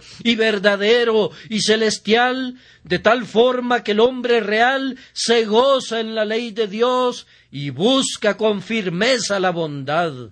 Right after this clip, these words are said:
La corriente principal y la verdadera inclinación del deseo y de la voluntad de nuestras almas no es hacia el pecado, y el apóstol no nos enseñó meras ilusiones cuando dijo: "Porque el que ha muerto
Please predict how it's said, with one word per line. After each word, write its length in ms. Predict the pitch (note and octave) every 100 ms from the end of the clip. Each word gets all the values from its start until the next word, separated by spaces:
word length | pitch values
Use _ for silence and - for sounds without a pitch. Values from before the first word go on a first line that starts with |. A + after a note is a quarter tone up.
| _ _ _ _ _ _
La 260 | A2+ B2 -
corriente 720 | E3 D3+ D#3 G#3+ G#3+ G3 G#3
principal 880 | G3+ G#3 G3+ - G3+ - G3 G#3+ G#3+
y 120 | G3+
la 100 | G3
verdadera 640 | G3 F#3+ F3+ F#3+ F#3+ G#3 G#3
inclinación 840 | G3+ G3 G3+ F#3 - F#3+ G#3 G3
del 200 | G3 F#3
deseo 580 | F3+ - G3+ A3 G#3 - -
y 120 | G#3
de 120 | G3+ G3+
la 100 | G3+
voluntad 600 | G#3+ G#3+ F#3+ - A#3 A#3
de 140 | A3+
nuestras 460 | A3 G3 G3+ F#3+ G3+
almas 520 | B3 C4 C4 C#4 - - -
no 340 | F#3+ A3 C4+ C4
es 340 | C4+ B3 -
hacia 240 | G3+ D#3+
el 100 | G3
pecado, 680 | F#3 E3 E3+ G#3 F3+ D3+ - _ _ _ -
y 120 | A#2+
el 100 | B2
apóstol 880 | B2 - F#3+ G3+ - G#3+ G#3 G3 F#3
no 140 | G#3
nos 240 | G3+ G3
enseñó 480 | G3 F3+ F#3 E3+ G3
meras 340 | F3+ F#3+ F#3 G3
ilusiones 640 | F3 D#3 E3+ F#3+ F#3 D#3
cuando 320 | F3 F3+ F3+
dijo: 540 | F#3 A3+ - G#3 G#3+ - _ _ _ _ _ _
"Porque 540 | A#2 B2 B2 - C3 B2
el 180 | A#2
que 160 | - C#3
ha 100 | E3
muerto 800 | D#3+ F3+ F#3+ F#3 - F3 F3